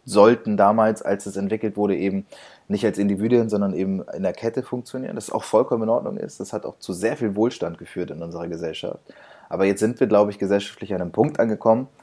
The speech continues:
an dem wir uns das erste Mal, also die Generation, in der wir jetzt leben, darf sich so richtig mit sich selbst, mit Entfaltung und sowas beschäftigen.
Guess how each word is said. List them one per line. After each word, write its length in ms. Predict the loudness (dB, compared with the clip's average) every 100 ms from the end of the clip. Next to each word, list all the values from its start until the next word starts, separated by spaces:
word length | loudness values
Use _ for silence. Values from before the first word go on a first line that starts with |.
| _ -4
an 100 | 0
dem 180 | 2 4
wir 80 | 2
uns 260 | 0 -8
das 180 | -8 -6
erste 380 | 4 4 4 -2
Mal, 340 | 2 2 2 2
also 200 | -2 -6
die 120 | -4
Generation, 580 | -2 0 -2 0 2 4
in 80 |
der 100 | 4
wir 60 | 2
jetzt 100 | 0
leben, 200 | 0 0
darf 240 | 0 0 -2
sich 160 | -8
so 100 | 0
richtig 320 | 0 0 -4
mit 140 | -8 -6
sich 140 | -2
selbst, 340 | 4 4 4 -6
mit 140 | -8
Entfaltung 600 | -8 -8 2 4 4 0 -6
und 100 | -6
sowas 240 | -6 -6
beschäftigen. 600 | -8 -8 -8 -8 -10 -12